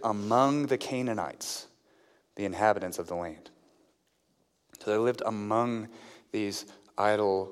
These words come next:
worshipers in their land. And, and we know how that goes, don't we? You can't live long among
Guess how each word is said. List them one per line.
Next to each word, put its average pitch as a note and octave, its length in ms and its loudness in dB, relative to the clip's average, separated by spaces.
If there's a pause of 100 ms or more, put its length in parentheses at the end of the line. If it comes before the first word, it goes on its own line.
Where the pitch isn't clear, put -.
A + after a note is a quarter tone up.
worshipers G2 720 -4
in G#2+ 440 -6
their G2 180 -2
land. G2 400 -4
And, F#2 240 -8 (120)
and F#2+ 140 -8
we G#2 100 -6
know A#2 180 -4
how A2 140 -6
that G2 120 -2
goes, B2+ 300 0
don't B2+ 220 -2
we? - 180 -14 (1800)
You F#2+ 160 -10
can't - 260 -8
live A2 300 0
long A2 460 2
among G#2+ 480 0